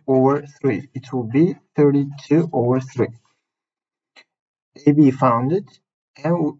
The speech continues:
we will square it. So thirty-two over three squared plus seven Y squared is, is forty-nine Y squared, will be equal to nine Y squared is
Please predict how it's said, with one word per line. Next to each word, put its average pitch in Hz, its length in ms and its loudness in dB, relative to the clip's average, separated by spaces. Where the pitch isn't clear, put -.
we 139 160 2
will 135 160 2
square 131 480 0
it. 160 140 -2
So 139 340 -8
thirty-two 147 680 0
over 131 280 0
three 135 600 2
squared 120 720 0
plus 127 460 -2
seven 143 480 -2
Y 135 200 0
squared 131 500 -4
is, 131 260 2
is 127 420 -2
forty-nine 139 720 2
Y 120 320 -2
squared, 120 560 -2
will 123 160 -4
be 127 200 2
equal 180 260 0
to 139 540 2
nine 131 400 2
Y 123 220 -4
squared 139 380 -2
is 143 600 -4